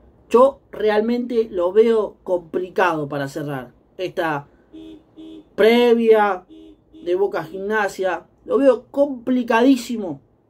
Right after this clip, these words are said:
de que hoy Boca pueda ganarle a Gimnasia de Grima de la Plata en cancha de Newell's,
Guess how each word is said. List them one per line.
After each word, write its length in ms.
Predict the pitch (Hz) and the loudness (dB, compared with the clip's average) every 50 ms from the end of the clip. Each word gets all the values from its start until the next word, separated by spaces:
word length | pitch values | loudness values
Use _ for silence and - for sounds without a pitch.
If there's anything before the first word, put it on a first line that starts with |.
| _ _ | _ _
de 200 | - - 196 202 | -6 -4 -4 -4
que 100 | - 247 | 0 2
hoy 140 | 226 233 226 | 2 4 4
Boca 380 | 220 214 233 226 226 214 185 - | 4 2 2 2 0 -4 -4 2
pueda 220 | 208 220 220 208 | 2 4 4 4
ganarle 520 | 190 185 185 196 208 214 214 196 196 180 151 | 2 0 -2 -2 -2 -2 0 -2 -2 -2 -4
a 120 | 156 151 | -6 -10
Gimnasia 400 | - 190 196 208 220 208 208 196 | -12 -12 -12 -10 -10 -8 -6 -6
de 80 | 196 196 | -6 -6
Grima 180 | 214 202 196 | -6 -6 -8
de 60 | 190 | -6
la 120 | 185 180 180 | -6 -6 -4
Plata 460 | 190 208 220 214 202 170 147 139 - _ _ _ _ _ _ _ _ _ _ - | -2 -2 -2 0 -2 -4 -4 -6 -10 _ _ _ _ _ _ _ _ _ _ -14
en 100 | 180 202 | -10 -6
cancha 300 | 247 247 233 226 220 214 | -4 -2 -2 0 0 -2
de 80 | 196 | 0
Newell's, 440 | 190 180 165 151 135 135 - - - | 0 0 -2 -2 -2 -4 -10 -16 -20